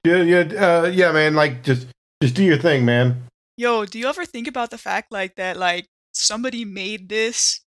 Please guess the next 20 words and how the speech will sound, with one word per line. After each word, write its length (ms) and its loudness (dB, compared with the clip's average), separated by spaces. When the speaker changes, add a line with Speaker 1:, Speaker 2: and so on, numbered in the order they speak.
Speaker 2:
Like, 340 -2
I 80 0
said, 240 0
"Do 100 -12
you 60 -4
ever 140 -8
think 220 -20
about 180 -12
it?" 40 -8
as 80 -14
if 140 -16
we 40 -20
didn't 180 -14
crash 320 -4
land 100 -14
on 120 -14
this 160 -8
five 280 -8
minutes 280 -16
ago. 220 -12